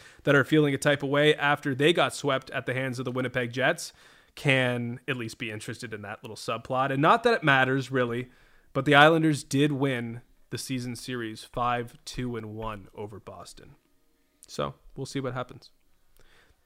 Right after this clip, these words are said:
That series will probably begin this weekend.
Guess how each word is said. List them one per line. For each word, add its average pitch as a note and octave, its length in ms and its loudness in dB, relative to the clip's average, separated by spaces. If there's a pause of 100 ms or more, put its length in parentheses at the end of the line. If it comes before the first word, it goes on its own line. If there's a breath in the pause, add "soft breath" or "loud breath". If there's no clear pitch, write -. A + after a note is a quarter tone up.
(120)
That F3+ 200 4
series D#3+ 220 6
will C#3 80 2
probably B2 280 0
begin A2+ 420 -8 (200)
this A#2+ 320 -10
weekend. A2 540 -14